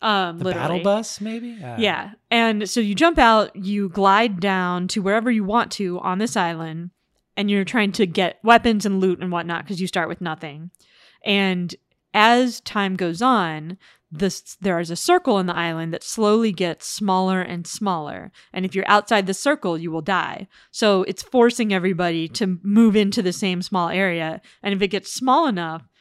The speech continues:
Speaker 1: and there are still multiple teams left, the, the circle starts to move around, which is really scary. That's happened to us a couple times.
Speaker 2: <laughs> I saw it happen to you this morning. <laughs>
Speaker 1: Yeah. Um, and so that is the basic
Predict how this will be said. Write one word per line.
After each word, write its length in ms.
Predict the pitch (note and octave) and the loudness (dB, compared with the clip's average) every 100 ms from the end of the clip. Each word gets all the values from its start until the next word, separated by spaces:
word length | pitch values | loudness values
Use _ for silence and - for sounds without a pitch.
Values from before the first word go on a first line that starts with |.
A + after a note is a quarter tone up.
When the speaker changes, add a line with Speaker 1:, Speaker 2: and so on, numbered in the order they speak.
| - | -8
Speaker 1:
and 140 | F#3+ | 0
there 100 | F#3+ | 2
are 60 | F3+ | 0
still 260 | - A3+ | -2 -2
multiple 400 | G3+ G3 F3+ F3+ | 0 -2 -4 -6
teams 380 | E3+ C4 C4+ C4 | -4 -2 -2 -2
left, 340 | F#3+ E3 D#3+ _ _ _ _ | -4 -6 -6 _ _ _ _
the, 180 | - F#3+ - - | -6 -6 -6 -8
the 100 | G3 | -4
circle 300 | A#3 A3+ A3 | -2 -2 -2
starts 320 | G3+ F3 - | -2 -4 -2
to 80 | G#3 | -2
move 200 | F#3 E3+ | -2 -2
around, 340 | E3+ E3 D#3+ | -2 -4 -6
which 140 | D#3+ F#3 | -8 -8
is 180 | E3 | -10
really 280 | D#3+ F#3+ E3 | -8 -6 -6
scary. 380 | - - - - _ _ - | -8 -12 -12 -14 _ _ -8
That's 160 | G3 | -4
happened 220 | A#3 G#3 G3 | -2 -2 -2
to 60 | |
us 120 | F3+ F#3+ | -4 -4
a 40 | |
couple 220 | G3 E3+ | -8 -8
times. 280 | E3+ E3 E3+ - _ _ _ _ | -10 -12 -14 -20 _ _ _ _
Speaker 2:
<laughs> 580 | _ - - A3 G#3+ - | _ -20 -6 -4 -2 -4
I 80 | |
saw 240 | F3 - F3+ | -4 0 0
it 60 | |
happen 340 | E3 F#3 F3 E3+ | 2 2 2 -2
to 60 | |
you 120 | D3+ D#3 | -4 -4
this 240 | D3 - | -4 -6
morning. 380 | D#3+ G3 - G#3 D#4 - | -6 -6 -6 -10 -10 -14
<laughs> 140 | - | -2
Speaker 1:
Yeah. 340 | A#3 G#3 E3+ - _ _ _ | 2 4 2 -6 _ _ _
Um, 540 | G#3 G#3 F#3+ E3+ E3+ - _ | 0 0 0 -6 -12 -16 _
and 180 | A#3 A3+ | 0 0
so 760 | - B3 A3 G#3 G3 F#3 F#3 - _ - | 0 4 4 4 2 2 -2 -6 _ -10
that 460 | G3 A#3 B3 B3 | 0 6 6 6
is 420 | A3 G3+ F3+ - G3 | 2 2 0 -6 -10
the 200 | E3+ F#3+ | -6 -4
basic 580 | D#3 F#3+ F3+ F#3 - | 0 0 0 -4 -6